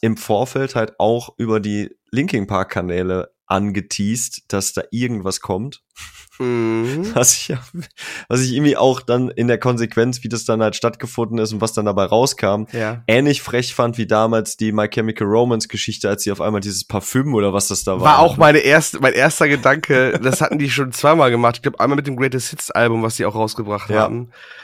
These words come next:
Speaker 2: Da hab ich genau, das war das erste, wo ich gedacht hatte, als du diese Story in die, in das, in das Dokument rein, also, äh, vielleicht musst du's gleich erstmal erklären, aber das war das erste, die,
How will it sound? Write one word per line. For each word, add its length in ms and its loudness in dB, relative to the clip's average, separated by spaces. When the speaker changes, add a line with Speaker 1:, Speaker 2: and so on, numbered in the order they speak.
Speaker 2:
Da 100 4
hab 80 6
ich 80 -2
genau, 200 6
das 120 2
war 80 4
das 80 -6
erste, 280 4
wo 60 6
ich 60 0
gedacht 260 -2
hatte, 220 -2
als 240 0
du 80 -8
diese 180 -4
Story 340 0
in 60 -4
die, 80 -6
in 120 -8
das, 280 -2
in 80 -6
das 200 -4
Dokument 420 -4
rein, 160 -4
also, 220 0
äh, 220 -2
vielleicht 220 0
musst 140 -2
du's 60 -8
gleich 120 2
erstmal 240 0
erklären, 240 0
aber 160 2
das 140 0
war 80 0
das 80 -6
erste, 400 2
die, 160 -6